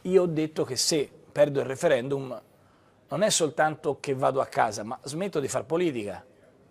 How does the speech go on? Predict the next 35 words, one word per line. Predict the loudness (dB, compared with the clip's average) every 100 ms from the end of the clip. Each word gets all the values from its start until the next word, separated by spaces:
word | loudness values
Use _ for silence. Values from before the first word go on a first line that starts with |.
| _ _
che | -12 -8
magari | 4 4 4
è |
un | 0
incentivo, | -6 -6 -6 -6 -2 0 2 2 2
eh, | -2 -4
per, | -2 -4 -4
per, | -2 0 0 -2 -4
per | -4 -2
tanti | 0 0 0 0
per | 0
andare | 0 -2
a | -4
votare | -4 -2 -2 -4 -8 -20 _
contro. | 0 0 0 -6 -14 -16 -20 _
Perché | 2 2 6 6
però | 8 6
lo | 8 6
dico? | 0 -6 -8 -10 -18 -20 -20 _ _ -8
Non | 2
è | 4
il | 4 2 0
tentativo | 4 4 4 0 2 2 2
di | 0
trasformare | 0 0 0 -2 0 2 2
un | 2
referendum, | 0 0 0 0 -2 -6
come | -4 -2
ha |
detto | -2 -2
qualcuno, | -4 -2 -4
in | -4
un | -6
plebiscito, | -4 -4 -4 -6 -8 -8 -8 -6
è | 2 2 2